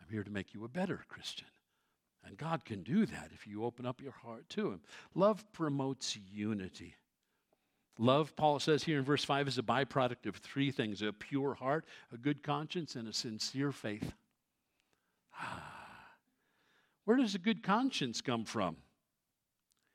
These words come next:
Right conduct. A clean lifestyle.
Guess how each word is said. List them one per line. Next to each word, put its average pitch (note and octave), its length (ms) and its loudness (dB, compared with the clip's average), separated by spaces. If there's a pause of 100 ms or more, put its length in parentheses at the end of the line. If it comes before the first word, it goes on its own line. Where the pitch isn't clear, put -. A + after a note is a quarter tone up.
(240)
Right C#3+ 280 2 (100)
conduct. D#3 720 -6 (1900)
A - 40 -20
clean D#3 280 6
lifestyle. D3 760 0